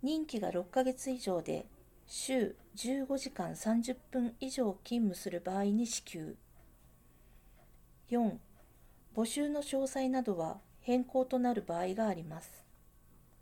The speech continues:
町のホームページにも記載しています。二次元コードがあります。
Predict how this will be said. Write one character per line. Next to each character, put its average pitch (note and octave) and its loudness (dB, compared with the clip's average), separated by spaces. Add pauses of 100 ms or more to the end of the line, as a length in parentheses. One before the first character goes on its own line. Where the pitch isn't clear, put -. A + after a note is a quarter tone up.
(1700)
町 A3 0
の C#4+ 4
ホ C#4+ 4
ー - 0
ム C#4+ -2
ペ C#4+ 2
ー - 0
ジ A#3+ 0
に G3 2
も E3+ -8
記 - -12
載 G3 -4
し - -6
て - -10
い E3+ -6
ま D#3+ -8
す。 - -16 (1160)
二 G#3+ 4
次 C4 -2
元 C4 4
コ C4 2
ー A#3 0
ド B3+ 0
が C4+ -2
あ E3+ -6
り F3+ -8
ま E3 -10
す。 - -18